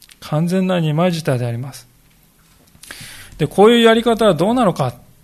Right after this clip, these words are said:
と私たちはすぐにまた思うわけであります。しかしですね、私が、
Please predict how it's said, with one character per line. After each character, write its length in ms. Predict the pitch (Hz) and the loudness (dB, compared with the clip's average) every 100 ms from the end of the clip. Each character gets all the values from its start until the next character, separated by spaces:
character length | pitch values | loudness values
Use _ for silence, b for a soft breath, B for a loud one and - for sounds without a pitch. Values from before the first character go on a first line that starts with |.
| - | -4
と 100 | 151 | -2
私 280 | 139 165 151 | 0 -2 -4
た 40 | |
ち 100 | - | -6
は 80 | 135 | -6
す 160 | - | -2
ぐ 120 | 220 170 | 0 2
に 160 | 127 | 0
ま 140 | 139 135 | -2 -4
た 180 | 143 - | -4 -2
思 300 | 147 185 151 | -2 0 -2
う 40 | |
わ 80 | 117 | -4
け 140 | 170 | -8
で 60 | 170 | -10
あ 60 | |
り 100 | 180 | -10
ま 140 | 185 160 | -10 -12
す。 220 | - - _ _ _ _ _ _ _ _ _ _ _ _ _ _ _ - B B B B B B B B B _ _ _ _ _ _ - - - | -14 -18 _ _ _ _ _ _ _ _ _ _ _ _ _ _ _ -20 B B B B B B B B B _ _ _ _ _ _ -20 -20 -12
し 140 | - - | -8 -6
か 100 | 330 | -6
し 60 | |
で 100 | 247 | -6
す 60 | 160 | -4
ね、 60 | |
私 340 | 151 220 214 240 | -6 -8 -10 -4
が、 260 | 208 - | -2 -4